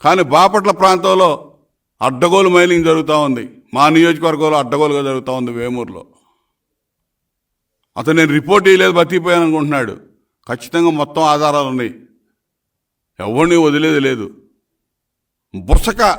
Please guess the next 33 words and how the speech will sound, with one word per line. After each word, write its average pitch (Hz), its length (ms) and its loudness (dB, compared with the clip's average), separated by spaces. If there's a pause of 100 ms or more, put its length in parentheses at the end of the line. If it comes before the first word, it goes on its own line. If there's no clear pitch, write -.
(300)
బుసక 170 280 -4 (100)
పేరు 220 160 4
మీద 208 220 0
ఇసుక 196 240 -8
దోచుకుంటారు. 151 520 -4 (420)
కలెక్టర్ 190 360 -2
పర్మిట్, 175 360 -2 (140)
పర్మిషన్ 151 360 -2
ఇస్తాడు, 131 280 -6
ఇసుక 131 240 -10
బుసక 143 240 -12
ఉందని. 139 180 -6 (240)
బుసక 139 400 2
అనేది 190 220 0
అసలు 170 180 -6
మా 147 40 -2 (100)
ప్రాంతంలో 160 380 -2 (100)
దొరకదనేది 156 640 -4
గతంలో 147 380 -4 (380)
ఇచ్చిన 131 280 -4
రిపోర్ట్లు 127 480 -6
ఉన్నాయి 113 180 -8 (360)
పర్యావరణ 131 500 -4
మంత్రిత్వ 110 340 -14
శాఖ 95 260 -14
వాళ్ళు. 76 200 -18 (1600)
బుసక 156 260 0 (100)
పేరు 202 160 2
మీద 196 220 2
ఇసుక 165 220 -6
దోపిడీ 143 260 0
జరుగుతూ 107 320 -6 (100)
ఉంటది. 73 240 -18